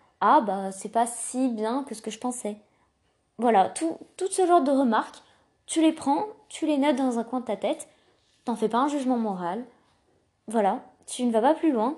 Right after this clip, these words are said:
tu notes. C'est un avis neutre pour apprendre à mieux te connaître et ensuite avoir peut-être de meilleures expériences ou pas. À toi de voir ce que t'en fais en fait. Donc voilà, un petit épisode pour te reparler de ces voix, de la police, du révolté, du moralisateur,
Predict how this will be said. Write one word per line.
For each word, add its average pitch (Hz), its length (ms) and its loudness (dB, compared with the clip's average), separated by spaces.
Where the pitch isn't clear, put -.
tu - 180 -2
notes. 254 360 2
C'est - 200 -6
un 269 100 4
avis 240 220 2
neutre 220 400 -2
pour 247 160 -4
apprendre 254 420 -2
à 226 100 -4
mieux 233 200 0
te - 80 -6
connaître 214 460 -8
et 233 140 2
ensuite 220 360 -4
avoir 208 300 -2
peut-être 226 360 -6
de 165 80 -10
meilleures 202 280 -6
expériences 185 760 -12
ou 233 60 -8
pas. 202 300 -8
À 214 100 -2
toi 226 180 -2
de 185 60 -4
voir 175 400 -6
ce - 140 -20
que 247 80 0
t'en 226 220 -2
fais 196 180 -10
en 165 80 -12
fait. - 320 -20
Donc 269 280 0
voilà, 233 240 4
un 285 160 2
petit 269 340 -4
épisode 277 400 2
pour - 140 -14
te - 100 -14
reparler 277 480 2
de 220 100 -2
ces 214 200 -4
voix, 202 340 -2
de 247 80 2
la 262 120 6
police, 233 460 -2
du - 120 -4
révolté, 214 600 -4
du 208 160 -8
moralisateur, 214 920 -2